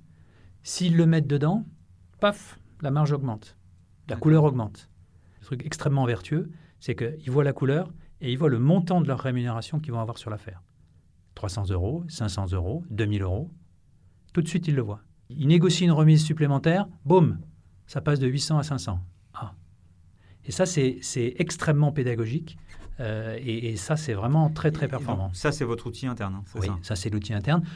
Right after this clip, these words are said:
Speaker 1: mais qui se met en place dans d'autres, qui, enfin, qui peut se mettre en place dans, dans, dans, dans d'autres entreprises.
Speaker 2: Ah, c'est
Speaker 1: Donc
Speaker 2: super
Speaker 1: ça, c'est,
Speaker 2: intéressant.
Speaker 1: c'est vraiment, vraiment très intéressant. Et on a des, on a des champions, hein.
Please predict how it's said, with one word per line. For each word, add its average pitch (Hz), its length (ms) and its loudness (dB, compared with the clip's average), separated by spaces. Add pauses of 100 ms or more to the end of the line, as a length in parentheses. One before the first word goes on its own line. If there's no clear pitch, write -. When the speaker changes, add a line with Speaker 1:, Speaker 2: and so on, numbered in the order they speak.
(160)
Speaker 1:
mais 120 60 -2
qui - 120 -10
se - 100 -8
met 113 60 -2
en 101 80 -2
place 127 220 0
dans 104 120 -2
d'autres, 110 240 -4
qui, - 100 -20
enfin, 98 140 -6
qui 90 80 -8
peut 131 100 -4
se - 80 -4
mettre 117 180 -4
en 107 60 -4
place 127 180 -4
dans, 110 120 -2
dans, 101 280 -4
dans, 98 60 -8
dans 104 120 -8
d'autres 107 320 -6
entreprises. 104 480 -10 (320)
Speaker 2:
Ah, 113 100 -8
c'est 110 100 -6
Speaker 1:
Donc 104 80 -6
Speaker 2:
super 156 160 0
Speaker 1:
ça, 117 80 0
c'est, 104 80 -4
Speaker 2:
intéressant. 107 160 -4
Speaker 1:
c'est 123 100 -2
vraiment, 165 560 4
vraiment 135 320 -4
très 117 200 -8
intéressant. 98 320 -4
Et 147 100 0
on 120 80 2
a 131 80 0
des, 98 240 -4
on 98 100 -4
a 104 80 -4
des 90 100 -2
champions, 143 380 -2
hein. - 80 -10